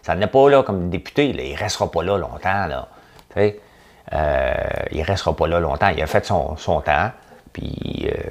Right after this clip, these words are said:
il reviendra pas, là. Il reviendra pas. Il va rester député, puis il va ça, il va dire, « Ah, je suis pas capable, puis j'ai d'autres projets. Faut que je pense à ma famille. »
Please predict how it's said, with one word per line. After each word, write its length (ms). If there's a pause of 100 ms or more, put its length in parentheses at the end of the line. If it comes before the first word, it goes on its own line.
il 100
reviendra 320
pas, 340
là. 80 (320)
Il 80
reviendra 340
pas. 100
Il 80
va 80
rester 260
député, 480
puis 240
il 60
va 100
ça, 260 (340)
il 40
va 60
dire, « 120
Ah, 40
je 40
suis 80
pas 100
capable, 580
puis 380
j'ai 140
d'autres 240
projets. 600 (360)
Faut 100
que 60
je 40
pense 220
à 60
ma 120
famille. » 380